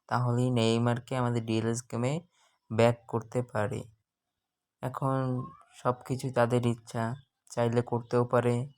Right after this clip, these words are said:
মন চাইলে নাও করতে পারে, সেটা তাদের ব্যক্তিগত ব্যাপার। এ বিষয়ে আমাদের কোনো হাত নাই।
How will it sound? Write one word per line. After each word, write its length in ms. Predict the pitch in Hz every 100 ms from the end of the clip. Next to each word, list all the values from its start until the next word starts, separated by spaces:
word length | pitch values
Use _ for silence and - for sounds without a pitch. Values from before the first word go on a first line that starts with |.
| _ _ _
মন 200 | 117 117
চাইলে 220 | 117 117 113
নাও 240 | 110 110
করতে 320 | 110 110 -
পারে, 240 | 101 104 113
সেটা 240 | 131 127
তাদের 360 | 131 117 117 117
ব্যক্তিগত 480 | 110 110 110 110 110
ব্যাপার। 400 | 107 104 - - 143 _ _ _ _ _ _ _ _ -
এ 140 | 127
বিষয়ে 600 | 123 120 131 143 147 147
আমাদের 480 | 117 113 113 113 120
কোনো 200 | 123 123
হাত 240 | 123 117 -
নাই। 240 | 127 135